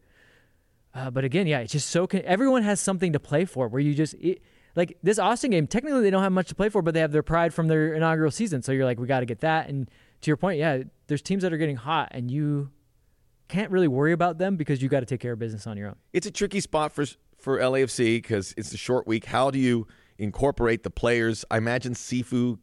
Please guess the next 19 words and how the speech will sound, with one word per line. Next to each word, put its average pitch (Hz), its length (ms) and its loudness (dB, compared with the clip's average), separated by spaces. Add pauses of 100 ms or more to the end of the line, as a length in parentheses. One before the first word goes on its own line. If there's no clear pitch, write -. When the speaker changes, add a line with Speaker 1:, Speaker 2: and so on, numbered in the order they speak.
(180)
Speaker 2:
gets 123 200 0
a 117 60 -10
start. - 300 -2
I 165 80 2
feel, 220 260 0
by 139 180 2
the 117 60 2
way, 113 80 2
these 101 240 -2
international 101 540 -4
guys, 80 260 -4
they 113 80 -4
don't 131 180 -4
have 101 220 -4
a 82 60 -4
break 87 400 -6
in 76 40 -10
their 71 220 -12 (320)
game. 107 400 -2